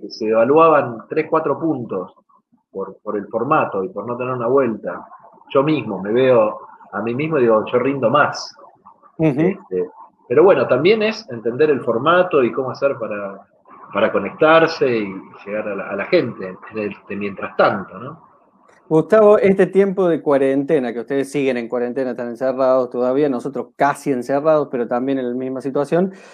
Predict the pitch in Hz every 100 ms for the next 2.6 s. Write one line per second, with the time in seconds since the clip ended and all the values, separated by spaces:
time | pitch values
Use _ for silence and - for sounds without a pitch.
0 | - - 135 127 123 120 147 139 175 185
1 | 175 170 160 143 131 139 120 147 135 160
2 | 165 208 202 202 175 147